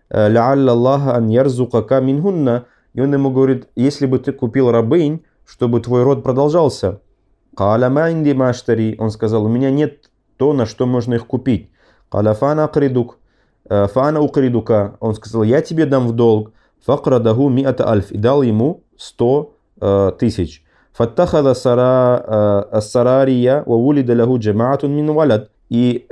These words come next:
передаётся, что он купил рабынь на эти деньги, у него, э, большое количество детей потом родилось.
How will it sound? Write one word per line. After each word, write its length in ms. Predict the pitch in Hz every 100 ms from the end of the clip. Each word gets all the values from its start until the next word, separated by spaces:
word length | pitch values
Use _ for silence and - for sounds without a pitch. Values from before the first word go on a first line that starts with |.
| 110
передаётся, 600 | 120 120 120 147 156 131
что 400 | - - 127 160 -
он 420 | 120 117 107 -
купил 380 | - 110 139 117
рабынь 360 | 107 101 143 143
на 60 |
эти 220 | 131 127
деньги, 400 | 113 117 123 117
у 40 | 107
него, 420 | 104 120 135 -
э, 260 | - 104 98
большое 420 | 95 101 - 131
количество 580 | 135 107 110 - 117 117 -
детей 340 | 101 92 107
потом 360 | 104 92 113 -
родилось. 640 | 95 92 90 85 76 71